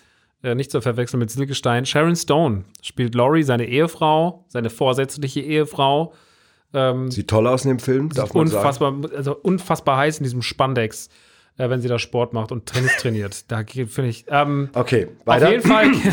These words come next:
Speaker 1: <clears throat> wenn man an Sharon Stone denkt, denkt man immer so an, denkst du direkt an Basic Instinct?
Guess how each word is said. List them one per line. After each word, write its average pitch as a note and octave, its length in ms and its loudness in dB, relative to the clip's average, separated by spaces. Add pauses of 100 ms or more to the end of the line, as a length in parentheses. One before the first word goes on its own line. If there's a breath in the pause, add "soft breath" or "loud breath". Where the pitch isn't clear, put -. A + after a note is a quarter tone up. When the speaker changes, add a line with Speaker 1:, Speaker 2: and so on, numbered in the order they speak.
(220)
Speaker 1:
<clears throat> G3+ 880 2 (1500 loud breath)
wenn E3+ 120 2
man E3 100 4
an E3 100 0
Sharon E3+ 200 2
Stone E3 260 2
denkt, F3 160 2
denkt E3+ 140 0
man D#3 120 0
immer F3 220 2
so E3 180 0
an, D3 420 0 (1000)
denkst G#3 220 2
du C4 80 -2
direkt G#3+ 280 0
an A#3+ 120 0
Basic G#3+ 260 2
Instinct? B3+ 560 -4